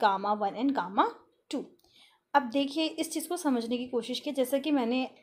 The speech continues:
आपको बताया कि दोनों में हमने सिमिलर काम किया है, जैसा हमने इसको बनाया है वैसा ही हमने इसको बनाया है। क्यों? क्योंकि हर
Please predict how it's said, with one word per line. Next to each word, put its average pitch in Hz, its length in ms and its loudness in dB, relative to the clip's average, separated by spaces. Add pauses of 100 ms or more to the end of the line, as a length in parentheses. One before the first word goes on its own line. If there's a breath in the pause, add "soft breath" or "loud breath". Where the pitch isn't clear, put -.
आपको 226 260 0
बताया 220 380 -2
कि 254 160 -2
दोनों 262 360 4
में 302 180 6
हमने 269 320 2
सिमिलर 320 640 6
काम 269 260 8
किया 262 220 4
है, 185 160 -6 (400 soft breath)
जैसा 277 300 10
हमने 311 260 6
इसको 311 360 0
बनाया 294 300 8
है 302 100 6
वैसा 240 280 4
ही 277 120 6
हमने 254 220 4
इसको 247 280 -2
बनाया 240 200 0
है। 233 60 0
क्यों? 311 200 -2
क्योंकि 370 240 2 (100)
हर 277 200 8